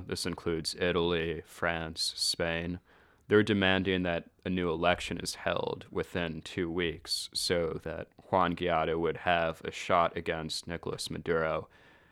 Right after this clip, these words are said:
and hopefully we can have this decided by the pure-hearted democratic process, and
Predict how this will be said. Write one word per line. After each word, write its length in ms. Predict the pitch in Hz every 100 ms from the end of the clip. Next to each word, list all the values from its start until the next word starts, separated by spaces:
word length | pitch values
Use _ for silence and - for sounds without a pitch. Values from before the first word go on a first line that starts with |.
| -
and 140 | 87
hopefully 720 | 90 87 - 90 82 80 82 - _ _ _
we 160 | 104 87
can 140 | -
have 280 | 82 87 87
this 200 | 87 -
decided 640 | 90 - 92 85 82 82
by 360 | 82 82 85 85 -
the 120 | -
pure-hearted 720 | - 101 90 95 90 82 78
democratic 640 | 82 82 - 87 82 78
process, 680 | - 92 85 - - - -
and 100 | -